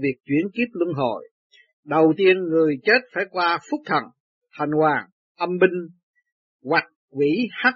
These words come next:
bạch vô thường, dẫn nhập quỷ môn quan, cùng tới giao bạ sảnh khai hồ sơ lý lịch. Dù tới để du lịch hay nhận lãnh hình phạt cũng phải tuần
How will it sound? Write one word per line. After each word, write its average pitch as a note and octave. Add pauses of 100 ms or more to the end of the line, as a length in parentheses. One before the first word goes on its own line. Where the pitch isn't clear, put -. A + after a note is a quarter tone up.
bạch C3
vô E3+
thường, B2+ (480)
dẫn D3 (200)
nhập E3+ (160)
quỷ D3 (120)
môn F3
quan, F#3 (220)
cùng E3+ (240)
tới F#3+ (160)
giao F3 (600)
bạ B2
sảnh D3 (400)
khai F3+
hồ B2
sơ E3
lý F#3
lịch. E3 (640)
Dù D3
tới A3+ (1300)
để D#3 (180)
du F3+
lịch D#3 (140)
hay F3+ (500)
nhận C3
lãnh E3+
hình A#2+
phạt B2+ (440)
cũng A#2
phải E3+ (100)
tuần D#3